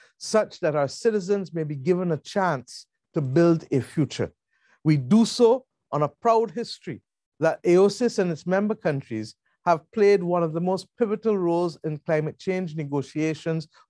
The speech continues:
over the last three decades, and that we have served, my friends, as the conscience and the strong moral voice that the world so needed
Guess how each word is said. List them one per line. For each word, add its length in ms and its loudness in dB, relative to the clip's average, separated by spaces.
over 260 2
the 80 -2
last 400 -4
three 140 -8
decades, 560 -8
and 160 4
that 160 4
we 120 0
have 140 2
served, 560 2
my 200 -6
friends, 500 -6
as 180 0
the 60 2
conscience 840 -4
and 160 2
the 60 4
strong 580 2
moral 320 4
voice 540 -4
that 120 0
the 80 2
world 300 4
so 240 -2
needed 440 -2